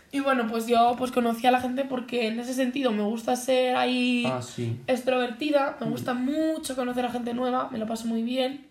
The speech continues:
Speaker 2: Mm.
Speaker 1: aunque también soy muy enérgica, entonces a veces puedo echar para atrás, pero bueno, siempre, mm,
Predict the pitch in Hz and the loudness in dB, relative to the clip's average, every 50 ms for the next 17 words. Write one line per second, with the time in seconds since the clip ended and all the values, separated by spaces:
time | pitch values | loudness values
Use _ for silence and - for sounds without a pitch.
0 | - - 131 127 123 - - - - - 233 233 226 220 226 220 220 214 208 214 | -10 -8 -6 -6 -6 -8 -12 -10 -4 0 0 2 2 0 0 -2 -2 0 0 0
1 | 220 226 226 - 240 226 226 220 226 220 214 220 226 220 240 226 - 208 190 - | 0 0 -2 -2 -2 -2 0 0 0 0 0 -2 -4 -6 -6 -4 -4 -4 -2 -2
2 | 214 202 202 214 208 226 214 - 220 214 214 226 - 196 - 220 220 - 247 240 | -4 -2 -2 -4 -4 -4 -6 -2 -2 -2 -2 -2 -2 0 0 0 0 0 -2 -4
3 | 233 - 240 233 220 247 254 285 285 - - - - - - - - - 247 240 | -2 0 0 0 0 0 0 0 -2 -4 -10 -18 -20 -20 -20 -18 -6 2 4 6
4 | 240 240 247 240 214 190 190 - - - - - - - - - 254 247 247 247 | 8 8 8 6 4 2 -2 -4 -10 -20 -20 -18 -10 -6 0 4 4 4 4 4
5 | 269 269 269 262 262 262 254 247 240 233 226 220 214 208 208 208 | 4 6 6 6 6 4 2 2 0 0 -2 -2 -2 -2 -4 -6